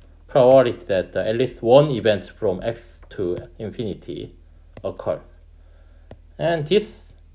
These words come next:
actually goes to zero. This series converges, meaning that, uh, if we increase this X, then this decrease, and it actually goes to zero.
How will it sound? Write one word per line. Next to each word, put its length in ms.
actually 340
goes 300
to 160
zero. 360
This 280
series 300
converges, 560
meaning 380
that, 280
uh, 200
if 200
we 460
increase 480
this 240
X, 440
then 180
this 240
decrease, 640
and 180
it 120
actually 340
goes 260
to 60
zero. 300